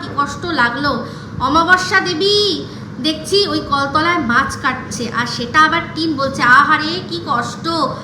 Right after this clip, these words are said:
কারণ টিনও তো বুঝছে যে মা ওই ফ্ল্যাটে যখন ছিল, মানে টিনের যে কদিন ফ্ল্যাট ছিল, সেই, সে কদিন ফ্ল্যাটে গিয়ে ওর মায়ের তখন কি কাজের বহর, কি কাজ করতে ইচ্ছা করছে, ফ্ল্যাট না?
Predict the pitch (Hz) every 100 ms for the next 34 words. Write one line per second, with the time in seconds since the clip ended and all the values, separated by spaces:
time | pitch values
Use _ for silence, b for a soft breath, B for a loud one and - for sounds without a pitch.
0 | B 294 330 339 349 392 427 453 339 415
1 | 392 415 311 262 - - - 330 311 269
2 | 302 320 - - - 277 359 - 311 277
3 | 359 370 359 415 403 - - 349 302 302
4 | 277 294 - - 311 302 311 302 294 330
5 | 330 302 - - 349 294 277 311 320 302
6 | - 311 349 294 - B B - 285 302
7 | 392 339 381 320 302 330 302 320 359 -
8 | 277 392 427 - 403 453 - 277 277 415
9 | 403 311 294 320 415 440 - 370 440 -
10 | - - - - 381 - 403 381 392 392
11 | 392 - 403 381 277 - - - 294 320
12 | 403 349 330 - 247